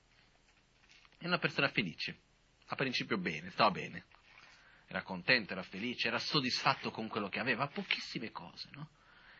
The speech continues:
Aveva dato, tu, lui prima aveva una collezione di libri rarissimi,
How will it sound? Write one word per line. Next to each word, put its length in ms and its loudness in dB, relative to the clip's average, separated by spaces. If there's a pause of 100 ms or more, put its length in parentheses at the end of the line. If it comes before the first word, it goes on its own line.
(160)
Aveva 240 6
dato, 300 6
tu, 100 -4
lui 100 2
prima 220 0
aveva 160 4
una 80 -2
collezione 440 -2
di 140 -2
libri 320 -2
rarissimi, 840 -4